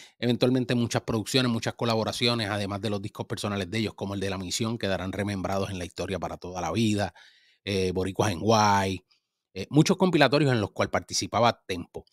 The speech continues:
Y lo bueno de eso era que, a pesar de que obviamente el reggaetón ya posicionado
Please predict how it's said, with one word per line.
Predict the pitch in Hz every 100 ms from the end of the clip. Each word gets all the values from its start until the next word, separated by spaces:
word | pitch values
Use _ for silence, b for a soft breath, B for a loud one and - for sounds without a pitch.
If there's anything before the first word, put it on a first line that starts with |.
| _ _ _ _ _ _
Y | 139
lo | 139
bueno | 139 156 180
de | 175
eso | - 170
era | 165 131
que, | 120 - _ _ _ _ _ _ _ -
a | 110
pesar | - 101 - 135 147
de | 160
que | 147
obviamente | 139 156 139 117 - -
el | 113 113
reggaetón | - 110 101 92 131 160 143 131
ya | 117 117 -
posicionado | 160 - 147 - 117 107 117 101 85